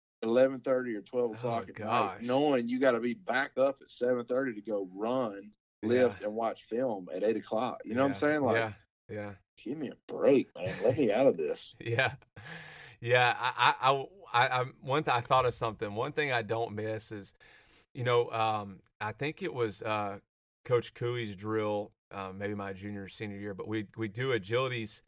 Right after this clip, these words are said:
Speaker 2: You know, we had, like, the, um, like, the, the foot ladder, right? But it was, like, um, bungee cords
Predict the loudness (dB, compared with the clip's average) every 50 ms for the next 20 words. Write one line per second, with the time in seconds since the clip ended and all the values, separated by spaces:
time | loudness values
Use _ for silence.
0 | _ _ -20 -12 -6 -2 0 2 2 2 2 2 2 4 4 2 2 2 -2 -6
1 | -4 -2 0 0 2 0 0 -2 -4 -6 -10 -14 -18 _ _ _ _ -2 -2 -2
2 | 0 -4 -6 -6 -4 -6 -8 -8 -2 0 2 2 4 4 6 6 6 6 4 2
3 | 0 -2 -6 -12 _ 2 4 4 4 4 2 0 -2 0 -2 -4 -2 0 2 2
4 | 2 0 -2 -6 -10 -8 -6 -6 -6 -6 -8 -2 0 0 0 0 -2 -6 -2 0
5 | 0 2 2 2 0 -2 -4 -10 -14 -14